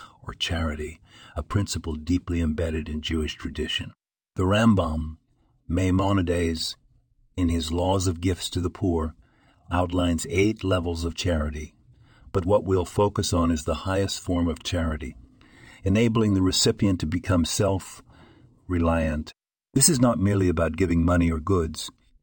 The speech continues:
but about providing opportunities, skills, or jobs that allow the individual to stand on their own two feet. In our everyday life,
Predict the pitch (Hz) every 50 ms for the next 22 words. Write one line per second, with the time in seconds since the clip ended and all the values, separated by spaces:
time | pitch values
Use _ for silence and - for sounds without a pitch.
0 | _ _ - - 98 92 85 80 85 82 - - 95 87 78 87 87 85 85 85
1 | 82 82 80 78 - 80 - - 98 85 80 78 82 76 78 - - - _ -
2 | - - - - - - 113 98 80 65 67 - - - _ _ - - - -
3 | - _ - - - 101 92 82 - 113 107 101 92 82 80 - - 90 85 87
4 | 87 87 87 87 90 87 90 92 92 92 90 82 92 87 - 90 82 80 80 80
5 | - - - 101 90 85 82 80 80 78 78 80 82 92 95 95 82 - - 90
6 | 80 - - 120 113 87 - - - _ _ _ _ _ _ _ _ - 90 92
7 | 92 92 95 101 120 123 131 135 123 117 123 120 117 113 117 113 92 78 - -
8 | - -